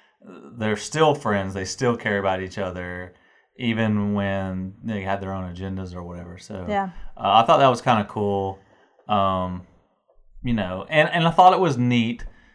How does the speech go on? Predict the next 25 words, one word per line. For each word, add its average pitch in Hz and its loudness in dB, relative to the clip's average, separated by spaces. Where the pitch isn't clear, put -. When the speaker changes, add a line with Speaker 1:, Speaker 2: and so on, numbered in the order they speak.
Speaker 1:
that 110 4
there, 131 0
there 143 2
is 208 6
a 190 8
bad 147 8
guy 104 4
in 98 -4
this, 95 -8
but 113 2
it's 120 -6
not 135 6
really 131 2
about 120 6
him. 90 -6
It's 104 -12
not 107 2
really 107 -2
about 98 2
like, 98 -6
that 143 4
guy 127 8
just 113 -8
happens 107 2
to 95 -4